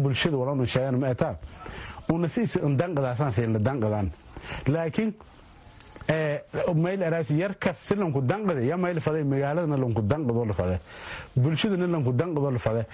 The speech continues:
Laakiin shiidka la dhaw lanku danqado la faday. Meherada la burburiyo lanku danqado la faday. Una la deegaanki kan. Meelun hatun ku tabaan male, unib oo oo ka jaran. Meelun u moodu korna male.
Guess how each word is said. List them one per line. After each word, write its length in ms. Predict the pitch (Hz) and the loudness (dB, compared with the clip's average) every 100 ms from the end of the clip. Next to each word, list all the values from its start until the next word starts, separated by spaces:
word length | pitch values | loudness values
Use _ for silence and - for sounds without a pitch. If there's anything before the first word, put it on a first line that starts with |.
| - - - | -10 -4 0
Laakiin 260 | 160 165 | 2 0
shiidka 320 | 208 208 196 185 | 0 0 0 0
la 80 | |
dhaw 260 | 147 147 165 | 0 0 0
lanku 240 | 170 135 123 | 0 0 2
danqado 380 | 160 165 131 | 2 2 0
la 80 | 120 | 0
faday. 260 | 104 104 107 - - - - | 0 0 -2 -6 -14 -14 -2
Meherada 420 | 151 170 202 190 | 0 2 0 0
la 80 | 170 | 2
burburiyo 460 | 143 151 135 160 175 | 0 2 2 0 0
lanku 220 | 147 127 | 0 2
danqado 340 | 123 175 147 143 | 0 0 0 0
la 80 | |
faday. 280 | 120 104 110 - - - - 165 | 0 0 -2 -4 -12 -14 -4 0
Una 200 | 185 226 | 2 2
la 160 | 208 | 2
deegaanki 500 | 170 180 175 196 175 | 2 2 0 0 0
kan. 240 | 151 180 107 - - - - - - | 0 0 -2 -8 -18 -20 -20 -6 0
Meelun 240 | 165 180 | 0 0
hatun 260 | 175 233 202 | 0 0 0
ku 80 | 170 | 0
tabaan 340 | 175 185 170 | 0 -2 0
male, 140 | 156 170 | 0 2
unib 300 | 175 185 208 | 0 0 0
oo 220 | 185 214 | -2 -2
oo 40 | 185 | -2
ka 100 | 165 | -2
jaran. 300 | 135 156 110 - - - - | -2 -2 -4 -8 -16 -14 -2
Meelun 320 | 160 180 175 175 | 0 2 0 0
u 80 | 208 | 0
moodu 280 | 208 180 196 | 2 0 0
korna 300 | 190 143 131 | 0 0 0
male. 300 | 131 143 | 2 0